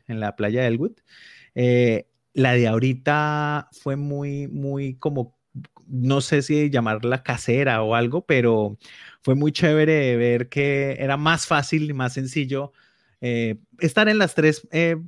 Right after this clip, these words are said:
etapas, ¿no? En, mientras entraban al mar, después en la bicicleta y después en el trote, todo ahí mismo, pues para los espectadores es un poco más fácil de, de seguir,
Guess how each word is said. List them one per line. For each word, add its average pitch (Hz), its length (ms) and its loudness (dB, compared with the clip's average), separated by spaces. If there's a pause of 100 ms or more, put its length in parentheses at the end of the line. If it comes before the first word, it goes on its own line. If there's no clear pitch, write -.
(100)
etapas, - 480 -4
¿no? 165 260 -4
En, 123 240 -4
mientras 117 400 -2
entraban 127 420 2
al 156 120 2
mar, 170 360 4
después 120 380 -2
en 139 100 0
la 143 100 2
bicicleta 156 720 0
y 131 200 0
después 113 340 -2
en 131 100 -4
el 143 100 -6
trote, 156 300 0
todo 135 500 -4
ahí 113 240 -4
mismo, 127 380 -6
pues 151 180 0
para 104 200 0
los 110 200 -4
espectadores 113 600 -6
es 131 140 -12
un 131 120 -10
poco 131 240 -10
más 127 240 -6
fácil 127 400 -4
de, 107 320 -2 (520)
de 127 180 2
seguir, 131 460 2